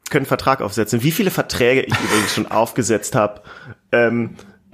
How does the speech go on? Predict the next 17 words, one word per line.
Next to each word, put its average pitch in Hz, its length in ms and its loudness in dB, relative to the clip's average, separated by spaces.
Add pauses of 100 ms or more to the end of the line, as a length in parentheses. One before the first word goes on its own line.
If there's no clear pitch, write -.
tatsächlich 190 420 0
auch 123 80 -2
bis 156 300 0
Mitte 127 280 0
zwanzig 113 760 -2
mit 117 160 -2
Freunden. 107 680 -2
Ich - 80 -6
hab 131 100 0
zum 120 120 -2
Beispiel 127 180 2
mal 123 140 2
mit 120 180 -2
Dende 127 200 2
einen 123 100 0
Vertrag 117 440 0
aufgesetzt, 110 680 -2